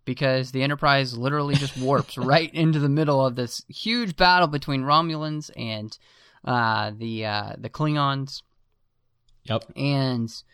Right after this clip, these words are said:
Speaker 1: the Romulans
Speaker 2: Which is
Speaker 1: tell
Speaker 2: an
Speaker 1: the
Speaker 2: epic battle of the kind, with
Speaker 1: Oh
Speaker 2: the
Speaker 1: my gosh.
Speaker 2: exception of the, of some of the, uh, moments in the J J films.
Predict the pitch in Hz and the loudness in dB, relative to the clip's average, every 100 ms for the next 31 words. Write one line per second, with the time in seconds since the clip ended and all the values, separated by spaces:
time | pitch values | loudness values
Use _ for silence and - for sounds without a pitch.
0 | _ _ _ _ _ - 131 147 135 123 | _ _ _ _ _ -6 0 2 2 0
1 | 113 - _ - - - - - - 151 | -4 -10 _ -20 -20 -18 -20 -20 -14 -2
2 | 139 165 190 147 131 196 185 131 123 117 | 4 4 4 2 2 4 4 4 4 2
3 | 233 - 123 131 143 117 101 - - 127 | 2 2 4 6 6 4 2 0 -2 0
4 | 117 113 104 120 139 127 135 131 156 165 | 2 2 0 0 2 2 4 4 4 2
5 | - 165 160 143 113 131 123 117 107 107 | -2 0 -2 -4 -6 0 2 2 0 -4
6 | - 107 107 101 98 98 92 92 _ _ | -4 -2 0 -2 -4 -4 -6 -10 _ _
7 | _ - 120 107 - 143 131 110 - 107 | _ -2 -2 0 2 4 4 0 0 0
8 | 101 95 95 - _ _ - - - - | 0 -2 -4 -10 _ _ -18 -18 -18 -20
9 | - - 135 147 117 110 101 107 104 95 | -10 0 4 4 2 -2 0 0 0 -2
10 | 104 95 | -2 -4